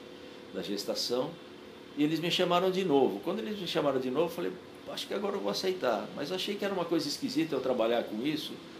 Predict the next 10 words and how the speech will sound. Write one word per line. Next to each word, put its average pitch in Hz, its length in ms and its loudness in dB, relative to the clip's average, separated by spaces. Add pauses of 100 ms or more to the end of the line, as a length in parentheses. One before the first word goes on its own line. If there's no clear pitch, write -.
(380)
que 139 120 -4
no 139 80 0
fundo 165 260 0
era 190 160 4
a - 20 0
minha 196 220 4
prática, 143 540 4
era 104 100 6
uma 104 140 0
coisa 104 600 4